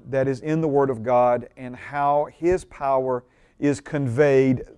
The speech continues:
through His Word. That's the difference between the power of His Word and the word of His power,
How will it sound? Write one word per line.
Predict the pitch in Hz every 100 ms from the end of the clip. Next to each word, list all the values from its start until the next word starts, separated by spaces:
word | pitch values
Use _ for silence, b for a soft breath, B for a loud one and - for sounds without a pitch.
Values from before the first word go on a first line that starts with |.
| _
through | _ - - 190 190
His | 160 143 110
Word. | 120 113
That's | 107 143 -
the |
difference | 160 160 156 147
between | 143 - 143
the | 135
power | - 151 147
of | 147
His | 131
Word | 123 139
and | 127
the |
word | 120 135 127
of |
His | 113
power, | - 156 151 117